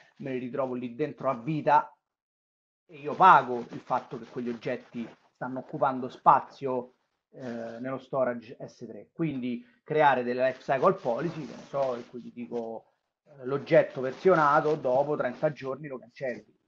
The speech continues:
Dico io poi, eh, chiaramente va, eh, studiato in base a, eh, alla tipologia, eh, di, di utilizzo che ne fate in, in azienda di, di, del versioning.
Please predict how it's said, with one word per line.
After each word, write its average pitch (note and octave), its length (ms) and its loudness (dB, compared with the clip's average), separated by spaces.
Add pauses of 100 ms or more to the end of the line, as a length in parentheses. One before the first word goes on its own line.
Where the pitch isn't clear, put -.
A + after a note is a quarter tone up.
(220)
Dico A#2+ 280 -8
io C3+ 120 -4
poi, C3 400 -2
eh, B2 420 -4 (200)
chiaramente C3+ 560 -4
va, B2 300 4 (260)
eh, A#2 480 -8
studiato D#3 640 6
in D3 140 -8
base C#3 360 2
a, C3 320 4 (240)
eh, B2 60 -14
alla A#2+ 560 -4
tipologia, C3 1000 0 (280)
eh, B2+ 280 -20
di, A#2+ 360 -8
di B2 100 -10
utilizzo C#3+ 560 -8
che C#3 80 -6
ne C3+ 100 -8
fate B2+ 640 -6 (640)
in, D3+ 240 -12
in C#3+ 160 -10
azienda A#2+ 580 -6
di, A#2 240 -8
di, A#2+ 260 -12 (180)
del B2 140 -12
versioning. - 560 -20